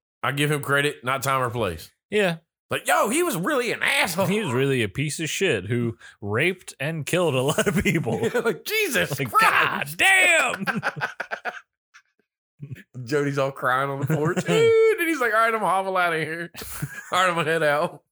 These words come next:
Speaker 1: <laughs>
Speaker 2: Starts shaking Jody.
Speaker 1: But, like,
Speaker 2: "You better listen to me, boy."
Speaker 1: Jed does end up like, "Yo, I'm out, dude."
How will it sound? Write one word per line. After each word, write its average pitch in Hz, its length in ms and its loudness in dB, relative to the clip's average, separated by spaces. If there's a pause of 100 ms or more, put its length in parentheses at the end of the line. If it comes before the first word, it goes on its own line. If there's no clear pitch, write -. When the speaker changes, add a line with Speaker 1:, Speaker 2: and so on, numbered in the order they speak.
(400)
Speaker 1:
<laughs> - 500 -8
Speaker 2:
Starts - 400 -4
shaking 117 460 -4
Jody. 117 260 0
Speaker 1:
But, 233 120 0
like, 233 100 -6 (180)
Speaker 2:
"You 147 60 -8
better 143 160 0
listen 135 300 -4
to 117 40 -6
me, 120 120 -2
boy." 147 360 0 (220)
Speaker 1:
Jed 233 380 2
does 240 260 0
end 233 160 0
up 220 180 0
like, 156 260 -2
"Yo, 147 200 2
I'm 170 160 0
out, 127 240 0
dude." 120 300 -6